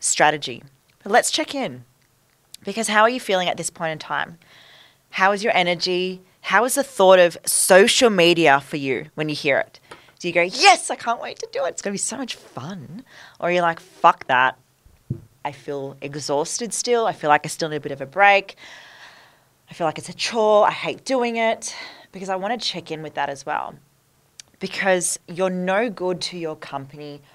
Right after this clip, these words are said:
your social media, or anything if you don't feel aligned in what you're doing. And that comes back to your energy, how you've been looking after yourself this time of the year. Some of my clients are still feeling a little bit tired.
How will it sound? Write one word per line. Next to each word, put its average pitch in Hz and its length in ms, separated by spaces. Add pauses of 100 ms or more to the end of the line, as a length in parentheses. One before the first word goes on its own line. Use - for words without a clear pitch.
(220)
your 151 120
social 175 540
media, 147 500
or - 200
anything 165 600
if - 160
you 165 80
don't 208 220
feel 147 540 (380)
aligned 147 480
in 139 60
what 139 140
you're 143 80
doing. - 400 (800)
And 185 120
that 220 160
comes 254 240
back 240 340
to - 200
your 147 240
energy, 175 760
how - 180
you've 185 160
been 180 260
looking 165 320
after 160 360
yourself 180 320
this - 160
time 175 180
of 165 60
the 170 80
year. 165 320 (260)
Some 254 220
of 285 40
my 294 120
clients 269 340
are - 40
still 294 200
feeling 202 380
a 202 40
little 196 140
bit 185 100
tired. - 520